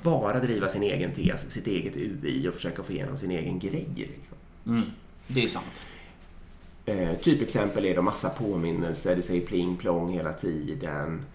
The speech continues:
Speaker 1: Eh, han tycker att de bästa skärmarna som finns, de tittar man ju aldrig på, de syns ju inte, liksom.
Speaker 2: Okej.
Speaker 1: Eh, en rik-, alltså om man gör det här och som man ska göra det, då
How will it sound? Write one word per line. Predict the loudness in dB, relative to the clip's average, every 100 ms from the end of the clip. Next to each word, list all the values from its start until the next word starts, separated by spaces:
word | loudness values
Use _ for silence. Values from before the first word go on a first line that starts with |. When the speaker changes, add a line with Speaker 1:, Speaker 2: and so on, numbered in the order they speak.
| -18 -20 -20 -20 -14
Speaker 1:
Eh, | -10 -8 -6 -6 -6 -8
han | -2 0 0 -2
tycker | -6 -4 -4
att | -2
de | -4
bästa | -2 -2 -2 -2
skärmarna | 0 2 2 0 -2
som | -4
finns, | -4 -4
de | -6
tittar | -6 -8 -6 -2
man | 0
ju |
aldrig | -2 -4
på, | -6 -6
de | -6
syns | -4 -4 -4 -4
ju | -4
inte, | -4 -8
liksom. | -10 -12 -12 -12 -14 -18 -20 -18 -6
Speaker 2:
Okej. | -4 -2 -4 -10 -12
Speaker 1:
Eh, | -10 -8 -6 -8 -8 -8 -6 -6 -6 -6
en | -4
rik-, | 0 -2 0
alltså | 0
om | 4
man | 6
gör | 6 6
det | 4
här | 2
och | 0
som | 0
man | -2
ska | -2 0 4 6 6 4
göra | 0 -2 -2
det, | -4 -6 -10 -6
då | -4 -2 -2